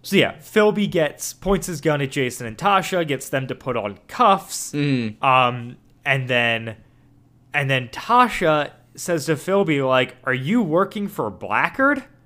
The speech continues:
Speaker 2: Yeah.
Speaker 1: Which literally makes no sense.
Speaker 2: Yeah.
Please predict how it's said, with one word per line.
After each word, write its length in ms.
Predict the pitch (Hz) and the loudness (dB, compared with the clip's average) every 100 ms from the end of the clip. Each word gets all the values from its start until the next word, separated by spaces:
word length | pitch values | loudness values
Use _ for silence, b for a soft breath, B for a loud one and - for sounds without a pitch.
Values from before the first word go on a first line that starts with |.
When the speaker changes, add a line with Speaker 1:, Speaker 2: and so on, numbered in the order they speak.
| _ - | _ -8
Speaker 2:
Yeah. 260 | 123 127 175 | 0 4 6
Speaker 1:
Which 260 | 175 - - _ | 4 0 -12 _
literally 640 | 160 156 247 269 220 170 | -4 4 6 8 8 6
makes 320 | 143 131 - 139 | 6 4 2 0
no 180 | 127 | 0
sense. 540 | 110 - 95 - - 147 | 0 -2 -4 -4 -8 -2
Speaker 2:
Yeah. 280 | 139 107 | 2 2